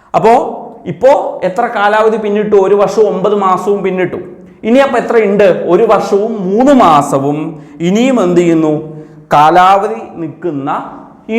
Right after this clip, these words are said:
ഒരു റാങ്ക് ലിസ്റ്റിൽ. ഓക്കെ, ഏഹ്, എന്തുണ്ട്?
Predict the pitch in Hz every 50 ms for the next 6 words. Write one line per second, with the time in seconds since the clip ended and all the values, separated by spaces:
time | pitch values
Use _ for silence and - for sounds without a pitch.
0 | 240 233 190 160 170 214 254 - - - - 147 147 135 135 135 135 139 127 120
1 | - - - 113 107 117 135 135 120 110 - - - - - - - - - _
2 | _ 160 147 131 156 135 - - - - - - - - - - 143 143 139 135
3 | 127 127 127 127 127 151 160 170 175 175 165 160